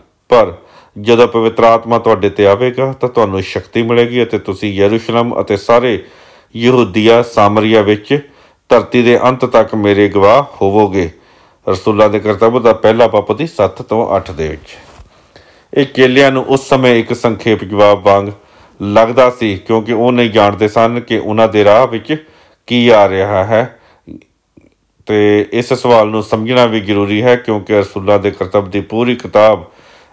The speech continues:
ਇਸ ਸਵਾਲ ਦਾ ਜਵਾਬ ਆ। ਇਸ ਲਈ ਜਦੋਂ ਉਹ ਇਕੱਠੇ ਹੋਏ ਤਾਂ ਉਹਨਾਂ ਨੇ ਉਸ ਨੂੰ ਪੁੱਛਿਆ,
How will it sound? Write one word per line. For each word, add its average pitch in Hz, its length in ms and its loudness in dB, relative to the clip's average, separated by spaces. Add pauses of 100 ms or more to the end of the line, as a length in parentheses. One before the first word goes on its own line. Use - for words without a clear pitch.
ਇਸ 113 240 -2
ਸਵਾਲ 107 440 2
ਦਾ 117 380 0 (380)
ਜਵਾਬ 87 460 0
ਆ। 73 180 -4 (1500)
ਇਸ 135 220 0
ਲਈ 123 300 2
ਜਦੋਂ 123 320 2
ਉਹ 120 120 2
ਇਕੱਠੇ 113 440 0
ਹੋਏ 120 260 4
ਤਾਂ 123 140 0
ਉਹਨਾਂ 110 300 0
ਨੇ 107 160 -2
ਉਸ 104 260 -6
ਨੂੰ 98 120 -4
ਪੁੱਛਿਆ, 104 420 -2